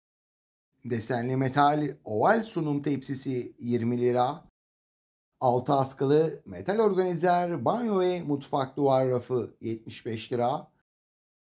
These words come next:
Altın Başak'tan yüz gramlık dantel ipi çeşitleri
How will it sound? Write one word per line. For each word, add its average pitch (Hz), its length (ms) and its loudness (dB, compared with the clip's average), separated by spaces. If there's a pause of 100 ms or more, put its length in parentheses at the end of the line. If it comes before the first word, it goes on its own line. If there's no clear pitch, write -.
(160)
Altın 175 400 -2
Başak'tan 175 720 0
yüz 175 440 -2
gramlık 175 760 0
dantel 131 360 2
ipi 139 200 -4
çeşitleri 135 760 -2